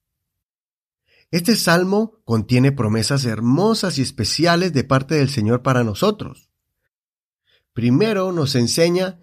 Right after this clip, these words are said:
de que si en algún momento pasamos por circunstancias difíciles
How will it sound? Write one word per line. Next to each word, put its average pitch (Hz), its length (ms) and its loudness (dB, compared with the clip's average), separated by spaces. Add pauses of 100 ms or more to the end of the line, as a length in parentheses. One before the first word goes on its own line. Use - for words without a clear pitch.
(220)
de 156 160 0
que 156 160 0
si 170 180 0
en 160 140 2
algún 143 500 2
momento 185 480 2
pasamos 160 440 -2
por 160 180 -6
circunstancias 143 680 -2
difíciles 190 720 -4